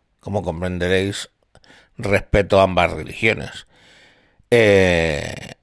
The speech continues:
el islamismo lo respeto mientras no me toquen los cojones, pero el concepto de Islam precisamente incluía la Guerra Santa contra los europeos en ese momento.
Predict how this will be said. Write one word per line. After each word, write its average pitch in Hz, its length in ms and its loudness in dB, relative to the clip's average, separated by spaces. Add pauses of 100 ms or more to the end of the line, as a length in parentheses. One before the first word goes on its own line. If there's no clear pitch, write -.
(1600)
el 101 160 0
islamismo 101 920 0 (680)
lo 98 140 4
respeto 98 500 0
mientras 95 420 0
no 90 120 -4
me 90 160 -2
toquen 87 400 -2
los 95 140 -6
cojones, 143 760 -2 (680)
pero 92 540 4
el 90 220 0
concepto 92 640 0
de 95 100 2
Islam 95 480 0 (160)
precisamente 101 760 2
incluía 98 800 0 (880)
la 101 220 2
Guerra 95 240 2
Santa 92 480 0
contra 90 400 0
los 90 240 -2
europeos 87 720 -2 (480)
en 101 160 -6
ese 92 240 -8
momento. 98 640 -10